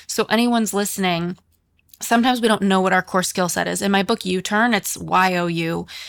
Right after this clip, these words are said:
I came up with this idea of making a U-turn, coming home to yourself instead of just turning around like a pendulum,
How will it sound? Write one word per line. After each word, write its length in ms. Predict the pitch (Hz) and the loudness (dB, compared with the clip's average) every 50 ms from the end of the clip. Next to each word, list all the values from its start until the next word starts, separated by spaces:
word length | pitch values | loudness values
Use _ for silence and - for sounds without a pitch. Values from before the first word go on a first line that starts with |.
| - - - | -16 -14 -6
I 80 | - 202 | -4 0
came 180 | - 262 240 | 2 2 2
up 40 | 240 | 4
with 140 | 240 240 - | 2 0 -2
this 120 | 220 - | -2 -2
idea 200 | 220 202 185 196 | 0 0 0 0
of 40 | 180 | 0
making 320 | 185 190 190 208 202 190 185 | 0 0 0 0 0 0 0
a 40 | |
U-turn, 480 | 180 170 180 180 175 - 185 160 151 190 | 0 0 -2 -4 -2 -2 -2 -2 -2 -4
coming 260 | - - 196 208 208 | -2 -2 -2 0 0
home 240 | 185 185 190 185 190 | -2 -2 -2 -2 -2
to 140 | - - 180 | -2 -4 -4
yourself 440 | 170 175 - - 180 165 165 - - | -4 -4 0 2 2 2 2 2 -2
instead 300 | 170 165 - - 190 185 | -6 -6 -2 0 0 0
of 80 | 175 | 0
just 220 | 160 185 - - - | -2 -6 -8 -6 -2
turning 280 | - 208 196 190 190 | 0 2 4 4 4
around 300 | 185 175 180 170 170 180 | 4 4 4 4 4 4
like 140 | 180 180 - | 2 0 -2
a 40 | 165 | -4
pendulum, 720 | - - 190 175 180 175 190 190 190 196 202 208 220 | -4 0 0 0 2 2 2 2 4 4 4 4 2